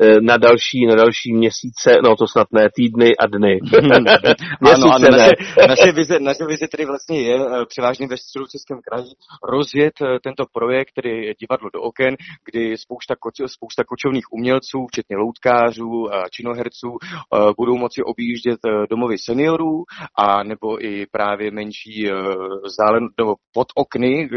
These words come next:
Speaker 2: kdekoliv si nás vlastně jakoby zavolají. Naším cílem je rozjet, eh, vlastně kulturu i v tuhle, jak jste říkal, pochmurnou divadelní atmosféru v současné době.
Speaker 1: A jak budete hrát?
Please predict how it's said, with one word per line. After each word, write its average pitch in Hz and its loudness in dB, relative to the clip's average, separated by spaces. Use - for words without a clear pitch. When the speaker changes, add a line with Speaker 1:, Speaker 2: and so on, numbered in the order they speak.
Speaker 2:
kdekoliv 113 -4
si - -12
nás 113 0
vlastně 110 -4
jakoby 113 -4
zavolají. 98 0
Naším 120 -4
cílem 127 -2
je 120 4
rozjet, 117 -4
eh, 123 2
vlastně 110 -6
kulturu 131 -6
i 117 -4
v - -20
tuhle, 117 0
jak 113 0
jste - -12
říkal, 110 -2
pochmurnou 110 -4
divadelní 104 0
atmosféru 98 -4
v - -18
současné 90 -12
době. 82 -12
Speaker 1:
A - 2
jak 127 6
budete 220 6
hrát? 214 6